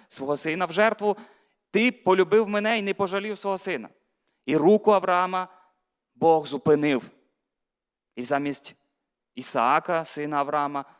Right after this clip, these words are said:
знайшлося ягнятко. Але в випадку Божому руку Божу ніхто не зупинив уже над Ісусом Христом. Тому що над Богом вже нема нікого вищого. Бог вище всіх. І якщо Бог вирішив віддати,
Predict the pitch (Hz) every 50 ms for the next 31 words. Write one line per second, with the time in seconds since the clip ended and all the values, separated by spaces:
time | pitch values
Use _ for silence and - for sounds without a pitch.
0 | _ _ _ _ _ _ _ _ _ _ _ _ _ _ _ - 113 131 131 120
1 | - - 123 131 143 143 - - 135 127 127 - - 120 123 123 127 127 123 120
2 | 110 - - - - - _ _ _ _ _ _ _ _ _ _ _ _ _ -
3 | 135 156 156 160 147 180 185 185 - 185 - - - 185 190 180 - - _ -
4 | 135 165 185 180 156 175 185 180 175 175 170 - _ _ _ _ _ _ _ _
5 | - 151 185 190 - 208 202 - 190 208 220 202 185 208 202 202 202 185 - -
6 | 233 247 240 247 226 196 226 - 214 202 196 208 208 202 190 202 - _ _ _
7 | _ _ - 127 127 143 139 135 127 120 120 113 - 147 151 - 156 143 135 -
8 | 139 131 - - 147 139 127 101 - - _ _ _ _ _ _ _ _ - 165
9 | 196 214 202 - 190 196 202 190 170 170 208 220 240 233 226 202 202 214 208 214
10 | 208 214 220 220 226 220 - 220 226 220 220 208 190 226 220 202 - - 151 127
11 | 117 113 113 127 190 202 220 - 143 156 180 180 - - 180 170 - - - 208
12 | 214 196 - - - _ _ _ _ _ _ - 135 151 143 - 190 180 170 202
13 | 196 196 - 170 190 190 190 185 - 196 190 180 165 190 180 - - 190 208 208
14 | - 202 196